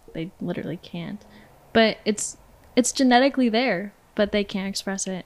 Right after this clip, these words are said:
and they try to force that on us in a way and be like, "Well, we're fine, we're doing okay, everyone back home is doing okay, like, why aren't you?"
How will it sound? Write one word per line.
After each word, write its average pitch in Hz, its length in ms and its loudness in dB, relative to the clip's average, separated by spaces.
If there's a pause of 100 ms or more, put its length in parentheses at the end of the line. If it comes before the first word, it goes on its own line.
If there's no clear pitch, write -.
and 190 540 -2 (360)
they 196 120 2
try 196 240 0
to 185 480 -2 (1500)
force 247 360 6
that 294 380 2
on 294 220 0
us 311 500 -2
in 262 100 2
a 277 100 0
way 302 480 0 (220)
and 214 120 2
be 208 120 2
like, 202 260 0
"Well, 220 560 0 (280)
we're 220 140 2
fine, 208 760 -4
we're 196 160 -4
doing 208 320 0
okay, 190 580 -8
everyone 202 340 -6
back 185 200 -8
home 277 200 -2
is 214 140 2
doing 180 300 2
okay, 175 540 -4
like, 190 160 -4
why 185 200 0
aren't 175 280 -4
you?" 196 340 -6